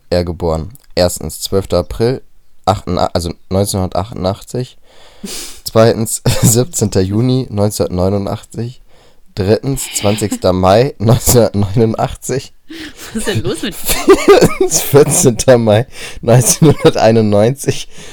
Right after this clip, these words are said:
Speaker 1: Oder fünftens, zwanzigster April neunzehnhundertneunundachtzig.
Speaker 2: Hä? <laughs> Aber das kann doch
Speaker 1: Ich
Speaker 2: alles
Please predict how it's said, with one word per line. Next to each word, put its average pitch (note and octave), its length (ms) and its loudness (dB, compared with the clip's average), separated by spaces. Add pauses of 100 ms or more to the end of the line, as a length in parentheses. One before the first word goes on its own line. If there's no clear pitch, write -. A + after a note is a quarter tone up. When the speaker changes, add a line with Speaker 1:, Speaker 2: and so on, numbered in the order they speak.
(160)
Speaker 1:
Oder A#2 260 6
fünftens, B2 600 -2
zwanzigster G#2 540 -2
April G2+ 340 0
neunzehnhundertneunundachtzig. F#2+ 1400 -2 (840)
Speaker 2:
Hä? F3+ 400 -6 (420)
<laughs> - 440 -10
Aber F#3 200 -6
das G#3+ 220 -8
kann F#3+ 140 -4
doch G#3+ 80 -2
Speaker 1:
Ich - 100 4
Speaker 2:
alles - 100 4